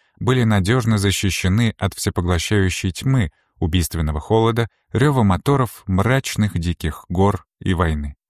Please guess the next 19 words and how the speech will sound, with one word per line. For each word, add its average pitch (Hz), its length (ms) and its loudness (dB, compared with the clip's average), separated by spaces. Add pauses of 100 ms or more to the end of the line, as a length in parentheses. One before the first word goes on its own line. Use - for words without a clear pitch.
(400)
Все 135 240 0
шторки 110 680 0
на 104 220 2
иллюминаторах 101 600 -2
были 110 380 -2
опущены, 85 640 -2 (260)
свет 107 400 0
в - 60 -12
светильниках 98 680 0
приглушен, 82 580 -2 (400)
всем 143 380 0
были 123 240 2
розданы 104 760 2
тонкие 85 540 0
одеяла. 80 560 -4 (400)
Большинство 143 500 0
пассажиров 113 640 0
пыталось 117 600 0
уснуть. 101 680 -4